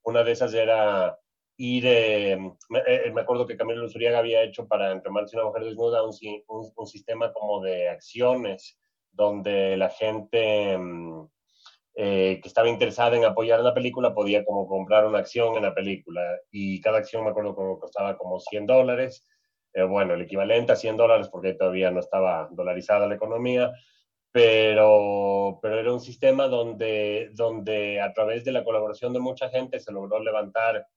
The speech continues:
se-, algo de, de financiamiento, parecido a lo que es hoy en día el crowdfunding o la, las maneras de, de a través del internet de levantar fondos, solo que de manera como más artesanal.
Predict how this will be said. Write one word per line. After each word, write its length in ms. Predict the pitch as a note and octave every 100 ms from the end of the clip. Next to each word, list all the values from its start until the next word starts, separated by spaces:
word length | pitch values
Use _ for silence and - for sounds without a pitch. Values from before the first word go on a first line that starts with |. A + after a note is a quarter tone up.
| _ _ _
se-, 200 | - A2 G2+
algo 320 | G2+ G2+ G#2+
de, 280 | G2+ F#2+ F#2+
de 240 | F#2 F#2+ F#2
financiamiento, 540 | G2+ G2+ F#3+ A#3+ C3
parecido 380 | B2 - C3 B2+
a 60 |
lo 160 | A2+ G2+
que 120 | A#2
es 160 | A2+ G#2
hoy 260 | A2 A2
en 120 | G#2+ G#2
día 640 | A2+ A2+ G#2+ F#2+ F2 D#2+ - _ -
el 120 | G2
crowdfunding 760 | - A2+ A#2 A#2 G#2 G#2 G2+ F#2+
o 100 | F#2+
la, 260 | F#2+ F2+ F#2
las 200 | F#2 F2+
maneras 420 | F#2 G2 G#2 F#2+
de, 240 | F#3 F2+
de 100 | - F2+
a 40 |
través 260 | F#2 F#2+ G2
del 120 | G2+
internet 440 | F#2+ F#2+ G2 G#2
de 80 | G2+
levantar 360 | F#2+ F#2 G#2 G#2
fondos, 360 | A2 A2+ A2+ - _ _ _
solo 300 | - C3 C3
que 100 | C3
de 100 | A#2+
manera 400 | A2 A2+ A#2 A#2
como 260 | A2+ G#2 G#2+
más 300 | A2 A2 G#2+
artesanal. 800 | G#2+ G2+ F#2 G#2+ A2+ A#2 A#2